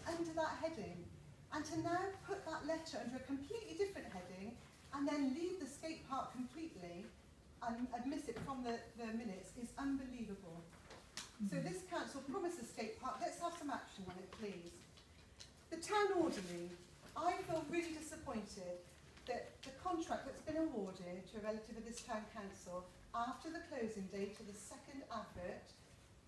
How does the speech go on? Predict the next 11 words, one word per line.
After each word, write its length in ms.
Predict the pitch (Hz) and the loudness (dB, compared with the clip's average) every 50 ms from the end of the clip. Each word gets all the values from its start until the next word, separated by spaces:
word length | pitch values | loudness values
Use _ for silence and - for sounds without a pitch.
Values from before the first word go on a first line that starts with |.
| - - - | -20 -14 -8
but 100 | 240 233 233 | -2 0 0
on 180 | 233 247 240 - - | 0 0 0 -2 -4
different 460 | 311 311 320 - 339 339 320 - - | -6 -6 -4 -2 -2 -2 0 -2 -4
terms 760 | - - 339 330 - 190 175 175 175 180 190 196 - - - - | -6 -4 -2 0 2 2 0 0 -2 -6 -8 -8 -10 -10 -10 -10
to 80 | 247 240 | -8 -4
that 160 | 240 233 233 240 | -4 -4 -2 -2
included 580 | 240 233 - - - 285 320 320 294 233 208 196 190 | -4 -6 -6 -6 -4 -2 0 0 0 0 -2 -2 0
in 160 | 214 226 220 | 2 2 4
the 80 | 220 220 220 214 208 | 4 2 0 0 -2
original 500 | 262 269 262 - 262 254 247 247 247 247 - - - - - - - | -4 -4 -4 -2 -2 0 0 2 0 -2 -4 -8 -14 -16 -12 -6 -2
adverts, 800 | 233 226 214 - - 175 170 165 185 - - - - - - | -2 -2 -2 -2 -6 -6 -6 -4 -4 -6 -8 -10 -12 -12 -12